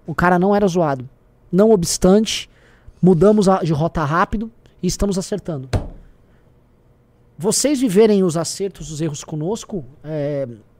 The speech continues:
diz muito, sabe? Sobre a relação que a gente tem com vocês que é aberta. Porque a galera na política fica se vendendo como super-herói e como, vamos dizer, entes ou figuras que não erram, né? Porque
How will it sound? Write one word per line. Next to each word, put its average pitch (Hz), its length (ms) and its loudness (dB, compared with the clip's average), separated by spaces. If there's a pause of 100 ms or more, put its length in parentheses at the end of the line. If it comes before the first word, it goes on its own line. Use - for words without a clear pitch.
(400)
diz 143 260 -2
muito, 165 540 0
sabe? 151 380 -6 (240)
Sobre 160 220 -2
a - 20 2
relação 160 340 -2
que 156 80 -8
a 151 40 -4
gente 143 120 -8
tem 143 140 -10
com 135 100 -10
vocês 131 160 -14
que - 80 -12
é 151 40 -8
aberta. 139 240 -8
Porque 185 240 -2 (1080)
a 170 80 0
galera 185 440 4
na 160 100 -2
política 151 420 -4
fica - 140 -6
se - 160 -8
vendendo 180 260 -4
como 175 180 -6
super-herói 147 840 -4 (420)
e 143 60 -10
como, 170 640 0
vamos 160 180 -6
dizer, 139 400 -2
entes 170 640 -6
ou 127 120 -4
figuras 151 440 -4
que - 100 -14
não 311 240 -2
erram, 262 320 -4
né? 156 300 -6 (240)
Porque 190 340 -4